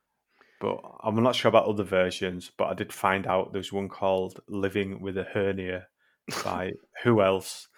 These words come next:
Speaker 1: but
Speaker 2: Uh,
Speaker 1: Weird
Speaker 2: Weird
Speaker 1: Al
Speaker 2: Al.
Speaker 1: Yankovic.
Speaker 2: Yeah. Uh, mu-, mu-, Weird Al is music only Americans think is funny. We-, Weird Al
Speaker 1: Yeah.
Speaker 2: is music for Americans, and,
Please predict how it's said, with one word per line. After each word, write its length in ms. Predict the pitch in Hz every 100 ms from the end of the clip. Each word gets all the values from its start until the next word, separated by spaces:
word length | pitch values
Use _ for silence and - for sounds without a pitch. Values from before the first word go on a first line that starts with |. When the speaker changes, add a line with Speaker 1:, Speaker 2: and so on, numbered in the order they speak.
| - _ _
Speaker 1:
but 180 | - -
Speaker 2:
Uh, 40 |
Speaker 1:
Weird 260 | 107 101 92
Speaker 2:
Weird 140 | 143 98
Speaker 1:
Al 180 | 98
Speaker 2:
Al. 160 | - -
Speaker 1:
Yankovic. 500 | 98 101 95 92 95
Speaker 2:
Yeah. 580 | 135 139 139 139 139 139 - -
Uh, 180 | 202 196 208
mu-, 160 | 254
mu-, 480 | 302 - - - 202
Weird 300 | 220 339 285
Al 200 | 226 185
is 140 | 165 160
music 500 | 170 185 180 190 185
only 280 | 180 180
Americans 600 | 170 165 160 156 165 135 -
think 200 | 143 147
is 140 | -
funny. 400 | - 135 117 107 _ _ _ _ _ _ _ _ - 180
We-, 180 | 240
Weird 300 | 214 226 240
Al 140 | 196 190
Speaker 1:
Yeah. 40 | 156
Speaker 2:
is 100 | 160
music 360 | 170 160 170
for 140 | - 156
Americans, 640 | 143 131 135 127 117 117
and, 180 | 127